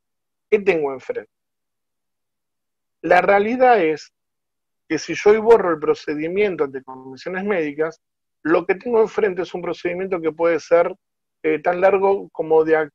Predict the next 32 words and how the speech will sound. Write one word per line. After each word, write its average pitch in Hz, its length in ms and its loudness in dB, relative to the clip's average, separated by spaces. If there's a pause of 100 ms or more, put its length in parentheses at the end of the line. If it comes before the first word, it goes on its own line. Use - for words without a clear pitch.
(120)
cuatro, 185 720 0
seis 185 640 -2
u 160 180 -2
ocho 156 360 0
años. 120 260 -16 (1600)
Sin 165 100 -8
ir 170 80 -2
más 185 160 -2
lejos, 226 340 -6
nosotros 139 340 -4
estamos 143 280 -8
resolviendo 151 640 -4
en 143 100 -10
el, 139 240 -14
en 135 140 -18
el 131 60 -16
juzgado, 175 580 2 (420)
eh, 135 380 -2
y 151 160 2
a-, 160 180 2
y 147 100 -6
poniéndonos 160 840 0
muy 185 340 2
al 156 140 4
día 175 160 2
de 160 60 2
un 151 80 -4
montón 147 260 0
de 147 100 -4
co-, 156 140 -4
de 143 200 -8
cosas, 226 380 0